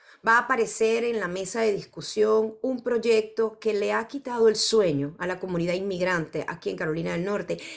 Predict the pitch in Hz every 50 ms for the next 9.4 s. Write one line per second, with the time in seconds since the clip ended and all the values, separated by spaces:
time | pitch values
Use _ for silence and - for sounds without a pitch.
0 | - - - 233 214 208 - - 214 202 208 214 208 208 - - 240 240 226 226
1 | 233 226 226 226 226 233 214 - - - 226 214 214 214 214 196 196 196 190 175
2 | - 170 - - 190 185 185 190 202 208 220 220 - - - - _ _ - 226
3 | 214 214 214 - - 190 - 170 - - 226 226 220 220 220 226 226 220 214 -
4 | - 214 185 185 196 202 220 240 233 226 214 202 - 165 147 - - - 170 147
5 | 139 127 127 127 - 127 - _ _ _ _ _ _ _ - - - 226 196 170
6 | 196 170 214 220 262 277 285 262 240 226 214 208 214 220 220 214 233 240 247 269
7 | - - - _ _ - 180 175 208 214 226 233 226 - 214 208 202 190 185 175
8 | 190 214 214 - - 233 220 202 208 208 214 - - 160 143 165 165 160 156 139
9 | 131 139 147 - - - - _